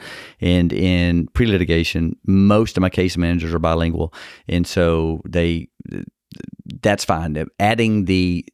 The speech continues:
Spanish-speaking attorneys is a big deal. But I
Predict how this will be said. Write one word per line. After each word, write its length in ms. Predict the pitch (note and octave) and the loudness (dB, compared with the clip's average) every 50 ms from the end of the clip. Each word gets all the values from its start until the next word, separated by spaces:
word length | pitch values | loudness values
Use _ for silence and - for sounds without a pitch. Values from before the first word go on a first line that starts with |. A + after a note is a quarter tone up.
| _ _ - | _ _ -16
Spanish-speaking 680 | - - - G#2+ G#2 G2+ - - G#2 G2 - - E2+ | -10 -4 -2 0 0 0 0 0 -2 -2 0 -2 -2
attorneys 460 | D#2+ D#2 - G#2+ A2+ A#2+ A2 G#2 - - | -4 -2 0 0 2 2 2 0 0 -2
is 180 | F#2+ F#2 E2+ | -4 -4 -2
a 40 | F2+ | -2
big 260 | D#2+ D#2 G2+ G2+ G2 | 0 0 0 0 2
deal. 300 | G#2 G#2+ A2 A2+ A#2 - - - - - - - _ _ _ _ _ _ - | 2 2 2 2 0 -2 -6 -12 -20 -20 -20 -20 _ _ _ _ _ _ -4
But 220 | - - - - - - | -2 -2 -2 -4 -8 -10
I 180 | - A1 - | -10 -8 -10